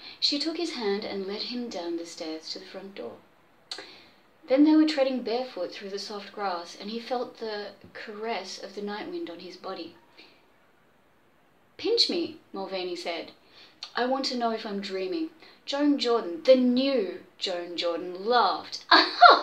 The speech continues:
up into his questioning face. She sobered quickly. "Tell me, Kenneth, how did you pres-, mm. Tell me, Kenneth,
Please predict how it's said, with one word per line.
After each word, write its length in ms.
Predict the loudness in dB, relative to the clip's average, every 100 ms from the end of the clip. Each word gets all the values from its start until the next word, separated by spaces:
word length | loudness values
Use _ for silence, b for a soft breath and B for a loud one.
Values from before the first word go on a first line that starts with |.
| 8 8 6 -6 -8 -14 -20 _ _ _ B -14 -12 -12 B B B B B
up 160 | -8 -4
into 320 | -2 -2 -4
his 160 | -8 -8
questioning 520 | -4 0 0 -2 -10
face. 500 | -10 -10 -10 -12 -18 B B -6
She 220 | 0 0 0
sobered 420 | 4 4 4 -2
quickly. 520 | -4 -2 -4 -4 -10 B B B B _ _ _
"Tell 240 | -4 0 2
me, 320 | 2 0 -6
Kenneth, 400 | -4 -4 -4 -8 B B B B -8
how 320 | 2 4 4
did 240 | 2 0
you 400 | 2 0 -2 -8
pres-, 560 | -12 -10 -10 -10 -14 -16 -20 -20 -20 -20 -20 _ _
mm. 220 | -14 -12 -14 -18 -20 -20 -20 -10 -10 -6
Tell 160 | -2
me, 180 | 0 0
Kenneth, 260 | -4 -8